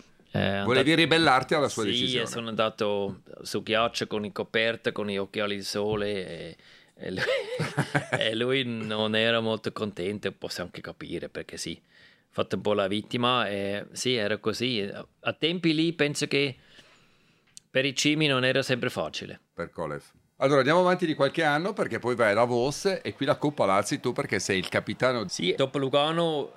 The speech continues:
Speaker 1: quando abbiamo vinto il titolo, io, appunto, so-, io ho capito che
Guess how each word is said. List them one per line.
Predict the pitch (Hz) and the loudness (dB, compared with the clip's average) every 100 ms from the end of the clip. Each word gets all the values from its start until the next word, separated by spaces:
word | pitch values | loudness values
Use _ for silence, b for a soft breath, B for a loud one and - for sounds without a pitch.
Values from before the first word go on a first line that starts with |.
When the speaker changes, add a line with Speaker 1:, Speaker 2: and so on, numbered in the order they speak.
| - _ _ - - - | -20 _ _ -20 -20 -8
Speaker 1:
quando | 123 123 | -2 2
abbiamo | 127 131 127 | 2 2 0
vinto | 127 123 | -2 0
il | 117 | -2
titolo, | 127 127 143 131 | -4 -4 -2 0
io, | 123 - - - | 0 -2 -10 -8
appunto, | 117 - 127 107 | -8 -4 -6 -4
so-, | 113 143 - | -4 -6 -6
io | 151 | -6
ho | 143 | -4
capito | 131 127 131 135 | -6 -4 -4 -2
che | 123 117 113 | 0 0 -2